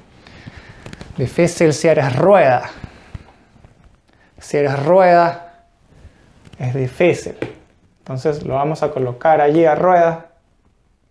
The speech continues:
para ver si presta atención o para ver si alguien le hace llegar este video junto con el video anterior de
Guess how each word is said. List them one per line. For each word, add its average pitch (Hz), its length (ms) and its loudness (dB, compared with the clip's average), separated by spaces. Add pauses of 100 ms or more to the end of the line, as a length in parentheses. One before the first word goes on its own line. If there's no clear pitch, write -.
(840)
para 117 220 -6
ver 135 120 -2
si 139 140 -2
presta 139 400 -2
atención 180 840 0 (540)
o 175 240 2
para 135 300 2
ver 165 440 2 (640)
si - 300 0
alguien 170 500 4
le 135 80 0
hace 143 340 0
llegar 151 600 2
este - 320 -2
video 175 600 2 (380)
junto 180 560 0
con 139 140 -2
el 131 160 -2
video 147 440 0
anterior 160 760 0 (920)
de 156 540 -2